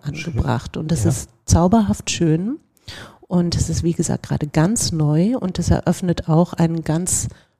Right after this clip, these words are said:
Speaker 1: neuen Aspekt ihres Schaffens, denn es ist tatsächlich das erste Mosaik ihres Œuvres. Sie
Speaker 2: Ah.
Speaker 1: ist vorher vor allen Dingen malerisch tätig gewesen und auch im Bereich Skulptur.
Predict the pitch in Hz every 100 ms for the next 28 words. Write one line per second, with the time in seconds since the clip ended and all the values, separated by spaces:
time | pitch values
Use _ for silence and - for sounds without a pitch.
0 | _ 170 170 175 170 156 - _ - _
1 | _ - 165 - 175 - 180 160 - 170
2 | 165 180 147 - - 131 - - 143 -
3 | 175 180 - 160 - - 160 180 - 202
4 | 196 196 175 175 - - - _ _ _
5 | - 165 170 - - _ 156 139 - -
6 | - - - _ 156 165 180 104 - 165
7 | 160 165 160 - - 151 156 - 143 139
8 | 156 185 180 - 180 175 175 175 165 165
9 | 165 160 151 - 147 160 160 - - -
10 | - - - 160